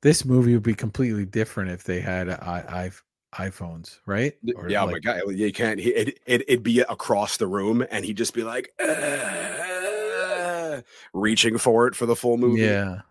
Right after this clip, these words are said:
Speaker 2: Yeah.
Speaker 1: yeah.
Speaker 2: And he says, "The farm used to be just cows and chickens, but once I got Misery here, everything changed." Annie loves the little pig. She tells Paul she's on page three hundred,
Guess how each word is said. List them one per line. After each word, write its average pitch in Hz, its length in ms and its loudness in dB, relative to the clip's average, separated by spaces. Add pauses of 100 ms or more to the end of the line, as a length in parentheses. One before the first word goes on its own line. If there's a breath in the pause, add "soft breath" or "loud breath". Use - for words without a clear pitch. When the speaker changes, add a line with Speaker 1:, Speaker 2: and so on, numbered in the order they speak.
(160)
Speaker 2:
Yeah. 95 340 -4
Speaker 1:
yeah. 90 80 -6 (540 loud breath)
Speaker 2:
And 101 160 2
he 101 60 0
says, 101 200 -2
"The 104 80 -6
farm 110 280 0
used 107 140 -2
to 107 40 -10
be 104 120 -2
just 98 180 -4
cows 110 380 -2
and 104 100 -6
chickens, 82 380 -4
but 82 100 -6
once 95 220 -4
I 98 80 -4
got 95 180 -4
Misery 101 420 -2
here, 101 220 0
everything 92 500 -6
changed." 76 520 -6
Annie 80 280 -10
loves 82 300 -8
the - 80 -12
little 82 200 -6
pig. 90 320 -4
She - 120 -8
tells 85 260 -8
Paul 87 220 -8
she's 87 200 -6
on 82 120 -6
page 95 340 -6
three 101 180 -6
hundred, 98 420 -2